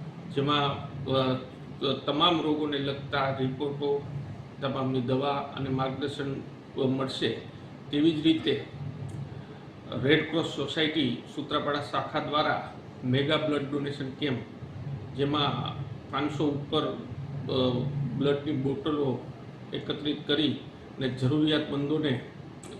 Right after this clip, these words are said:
લ-, લોહીની, અ, સમયસર સારવાર મળી રહે તે માટેનો એક મેગા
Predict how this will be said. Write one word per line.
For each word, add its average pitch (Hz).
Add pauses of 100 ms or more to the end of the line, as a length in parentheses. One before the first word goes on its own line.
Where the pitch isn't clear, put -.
(340)
લ-, 131 (440)
લોહીની, 151 (1200)
અ, 143 (120)
સમયસર 151
સારવાર 143
મળી 139
રહે 135 (580)
તે 147
માટેનો 143
એક 135
મેગા 127